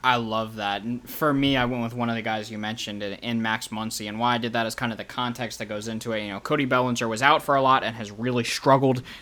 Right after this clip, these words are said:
this season when he has played. It hasn't been a, the usual season for Mookie Betts either.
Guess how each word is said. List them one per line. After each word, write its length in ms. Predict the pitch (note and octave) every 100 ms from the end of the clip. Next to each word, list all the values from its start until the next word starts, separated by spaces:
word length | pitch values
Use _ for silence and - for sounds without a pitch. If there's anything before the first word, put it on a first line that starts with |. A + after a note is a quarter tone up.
| -
this 140 | B2
season 260 | C3 A#2+ A#2+
when 120 | A2
he 40 |
has 260 | A2+ B2 A#2+
played. 300 | - B2 A2+
It 80 | G#2+
hasn't 300 | A#2+ A#2+ A#2+
been 180 | C3
a, 140 | B2 A#2 - -
the 80 | -
usual 380 | B2+ D3 C3 C3
season 340 | B2+ C3+ B2+
for 140 | B2 A#2+
Mookie 360 | A#2+ A#2+ A#2+
Betts 300 | A2+ D3+ D3
either. 420 | C#3+ C#3 C3+ B2+